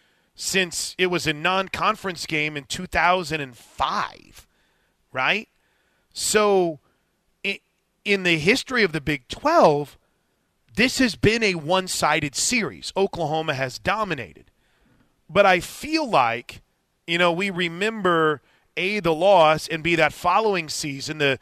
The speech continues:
the scary two-point conversion at the end, right, whenever Stephen Parker batted it down and Oklahoma went on to, to make an appearance in the playoffs. But, I mean,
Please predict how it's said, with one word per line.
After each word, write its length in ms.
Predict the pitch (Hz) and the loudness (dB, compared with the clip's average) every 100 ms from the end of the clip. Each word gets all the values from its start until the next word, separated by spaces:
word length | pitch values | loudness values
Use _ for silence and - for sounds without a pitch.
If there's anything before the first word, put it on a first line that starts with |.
| _ _ _ | _ _ _
the 140 | 147 147 | -2 0
scary 460 | - 180 180 175 | 0 0 2 2
two-point 500 | - 185 - 180 175 | 0 -8 -6 -4 -4
conversion 540 | - 147 160 170 156 156 | -6 -4 -2 -2 -4 -6
at 100 | - | -6
the 280 | 160 147 | -8 -4
end, 280 | 196 156 147 | -2 -2 -2
right, 340 | 143 143 165 165 | 2 2 2 0
whenever 320 | 143 147 143 | -2 -2 -2
Stephen 360 | - 160 143 | -4 -4 -4
Parker 560 | 131 160 165 - 156 139 - - _ | -4 -2 -2 0 0 0 -6 -20 _
batted 400 | 131 165 160 151 | 0 4 4 2
it 180 | 147 - | -4 -2
down 460 | 180 208 160 160 | 0 2 0 -2
and 200 | 156 131 - _ _ _ _ 151 | -4 -6 -12 _ _ _ _ -4
Oklahoma 500 | 160 165 151 160 151 | -4 0 0 0 0
went 180 | 156 | 2
on 160 | 151 156 | 2 4
to, 240 | 143 131 127 - | 2 0 -2 -8
to 120 | 147 | -2
make 220 | 143 151 | 0 -2
an 60 | 147 | -4
appearance 460 | - 151 147 143 | -8 -4 -4 -4
in 40 | 147 | -8
the 60 | |
playoffs. 640 | 139 196 208 - - - - _ _ _ _ _ _ - | -2 0 0 -2 -10 -18 -20 _ _ _ _ _ _ -6
But, 300 | 147 170 160 _ _ _ _ | -2 0 -2 _ _ _ _
I 80 | 175 | -6
mean, 380 | 190 190 180 170 | -4 -4 -4 -10